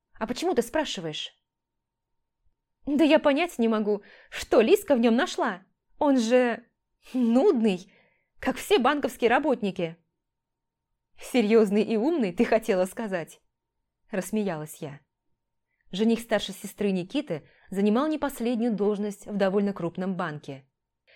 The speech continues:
И финансово он точно мог себя считать состоявшимся. Не все богатые люди получают состояние, занимаясь бизнесом. Насколько я знала, банковские чиновники тоже отлично зарабатывали.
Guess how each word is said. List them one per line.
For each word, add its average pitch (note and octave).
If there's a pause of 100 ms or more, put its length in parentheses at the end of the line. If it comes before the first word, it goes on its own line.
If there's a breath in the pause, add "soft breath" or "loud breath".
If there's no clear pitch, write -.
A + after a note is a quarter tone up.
И G#3+
финансово G3
он G#3
точно G#3
мог G3
себя F3
считать E3+
состоявшимся. D3+ (720)
Не G#3
все C4
богатые F#3+
люди G#3
получают F3+
состояние, E3+ (240 soft breath)
занимаясь A3+
бизнесом. E3 (640)
Насколько F#3+
я E3+
знала, E3+ (280)
банковские F3+
чиновники B3
тоже A3+
отлично F3+
зарабатывали. D#3+